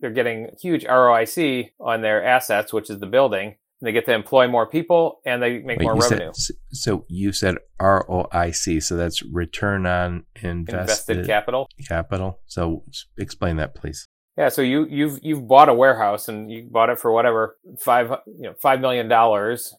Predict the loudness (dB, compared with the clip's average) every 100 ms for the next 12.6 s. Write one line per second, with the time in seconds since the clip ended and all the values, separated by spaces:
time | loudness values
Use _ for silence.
0 | _ -6 -4 -4 -2 -4 -4 -4 -4 -4
1 | -2 -2 -2 -6 -14 _ -2 2 4 4
2 | 2 -4 -8 _ _ -12 -2 -2 -2 -4
3 | -4 -6 -2 0 4 4 4 0 -2 2
4 | 2 2 -2 -2 -4 -2 -4 -4 -6 -6
5 | -8 _ -10 -4 2 4 2 2 0 0
6 | -6 -6 -6 -2 0 0 -4 _ -2 4
7 | 4 6 4 4 -2 -2 -2 0 2 4
8 | 2 0 -6 -6 -4 -2 -4 -4 -6 -4
9 | -4 -4 -4 -4 -6 -14 -12 -6 -4 -2
10 | -2 -2 -4 -4 0 0 0 -2 -2 -2
11 | 0 -2 -4 -8 -4 -2 0 0 -2 -6
12 | -8 -4 0 2 0